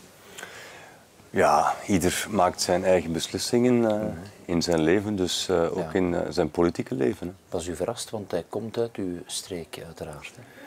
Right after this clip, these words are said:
Speaker 1: Ja, hij komt uit mijn provincie. Eh, was ik verrast?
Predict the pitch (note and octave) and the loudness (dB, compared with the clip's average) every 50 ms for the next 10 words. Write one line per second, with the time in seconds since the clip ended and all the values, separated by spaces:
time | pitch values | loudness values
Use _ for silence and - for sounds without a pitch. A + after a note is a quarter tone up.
0 | - - - - - - - - - - - - - C#3 C3+ C3 - - A#2 G#2+ | -20 -20 -18 -18 -16 -16 -16 -16 -16 -18 -12 0 2 4 4 4 4 4 6 6
1 | G2 F2+ F2 D#2+ E2+ E2+ E2 D2+ - E2+ D2 D2 E2+ F#2 G#2+ - - C#3+ D3 C#3+ | 8 6 6 6 4 2 2 4 2 2 4 4 4 4 4 4 4 4 4 4
2 | C3 A2 F2+ - - - F#2 F2+ E2+ E2 E2 D2+ E2 E2+ D2+ E2 - - - F#2 | 2 0 -4 -10 -4 0 2 4 4 4 4 4 4 4 2 0 -2 0 0 2
3 | F2 F#2 A#2+ - - - - - - - - - | 2 2 2 2 0 0 0 0 -2 -2 -4 -8